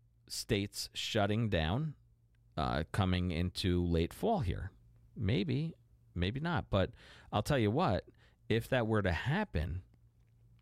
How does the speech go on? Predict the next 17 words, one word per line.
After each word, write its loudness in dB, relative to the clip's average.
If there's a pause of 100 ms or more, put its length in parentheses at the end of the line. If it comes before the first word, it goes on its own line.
(180)
you 2
know, 4
that's 0
gonna 0
compound 0
what 2
we're 4
talking 0
about 2
here. -4 (680)
So 2 (1040)
what, -4 (100)
what 4
I 2
want 0
to -2
speak -4